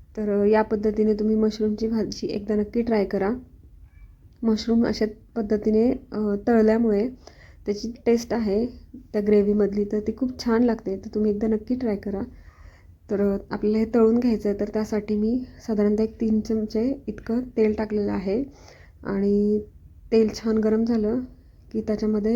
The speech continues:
एक एक करून मशरूम ॲड करायचे आहेत आणि आपल्याला हे छान गोल्डन ब्राऊन रंग येईपर्यंत तळून घ्यायचे आहेत.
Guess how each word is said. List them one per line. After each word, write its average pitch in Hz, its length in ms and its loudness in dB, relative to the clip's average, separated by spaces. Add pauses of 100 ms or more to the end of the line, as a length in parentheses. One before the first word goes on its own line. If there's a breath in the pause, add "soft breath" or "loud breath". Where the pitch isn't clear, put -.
(120)
एक 214 180 -2
एक 220 140 0
करून 220 200 0
मशरूम 214 400 2 (140)
ॲड 208 180 2
करायचे 208 380 0
आहेत 220 180 -6
आणि 202 160 0
आपल्याला 208 260 0
हे 214 140 2
छान 214 300 -2
गोल्डन 202 420 2
ब्राऊन 208 280 2
रंग 202 180 2
येईपर्यंत 202 560 -2 (1000 loud breath)
तळून 220 260 4
घ्यायचे 214 280 0
आहेत. 196 280 2